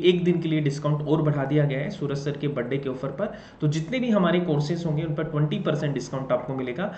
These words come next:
आपको लगाना है सूरज ट्वेंटी ट्वेंटी फ़ोर कोड। सूरज twenty twenty four code लगाएंगे तो अपनी university के जितने भी courses हैं, उन सब पर आपको discount मिलेगा। चलो जी, तो अब start करते हैं आज की main class और main आपका मुद्दा।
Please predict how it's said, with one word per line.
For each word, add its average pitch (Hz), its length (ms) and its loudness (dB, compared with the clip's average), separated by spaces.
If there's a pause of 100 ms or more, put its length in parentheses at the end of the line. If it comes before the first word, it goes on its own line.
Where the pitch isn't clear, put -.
(220)
आपको 135 240 0
लगाना 131 340 2
है 185 120 0
सूरज 202 480 0
ट्वेंटी 156 260 0
ट्वेंटी 151 360 -2
फ़ोर 123 200 -6
कोड। - 220 -12
सूरज 175 380 4
twenty 185 240 -2
twenty 180 280 0
four 165 240 0
code 151 180 0
लगाएंगे 147 340 2 (340)
तो - 160 -12
अपनी 214 200 2
university 202 400 0
के 220 100 -2
जितने 160 340 0
भी 262 100 2
courses 160 440 0
हैं, 190 140 -6
उन 147 80 -2
सब - 260 -4
पर 139 120 0
आपको 120 200 -2
discount 120 360 -6
मिलेगा। 123 300 -10 (360)
चलो 127 200 10
जी, 107 140 -2
तो - 200 -10
अब 185 120 10
start 202 360 6
करते 190 220 2
हैं 208 200 0
आज 143 260 -2
की 190 260 -4 (300)
main 160 340 8
class 175 400 4
और 151 100 2
main 143 220 2
आपका - 420 -4
मुद्दा। 123 240 -2